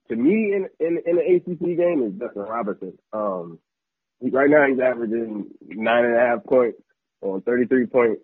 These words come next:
three shooting from the field, twenty-five percent from three. In non-conference action, he was averaging twelve point two points, shooting forty-two point,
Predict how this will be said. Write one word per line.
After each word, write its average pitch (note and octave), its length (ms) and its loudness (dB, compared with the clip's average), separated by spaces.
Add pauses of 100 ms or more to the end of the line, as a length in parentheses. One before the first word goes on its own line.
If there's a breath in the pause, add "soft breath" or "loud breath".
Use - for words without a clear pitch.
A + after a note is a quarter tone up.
(100)
three B2 240 0
shooting A#2 240 0
from A2 140 0
the G2+ 60 -2
field, A2+ 380 4
twenty-five A2 420 -2
percent G#2 300 -4
from G2 140 -6
three. G2+ 240 0 (840)
In A#2 180 2
non-conference C#3 600 4
action, B2+ 220 -2 (100)
he B2+ 80 -2
was A#2 200 -2
averaging G#2+ 500 -4
twelve C3 220 -4
point A#2 180 -4
two A#2+ 180 -4
points, A2+ 280 -4 (800)
shooting G#2+ 440 0 (360)
forty-two A#2 360 4
point, A2+ 280 0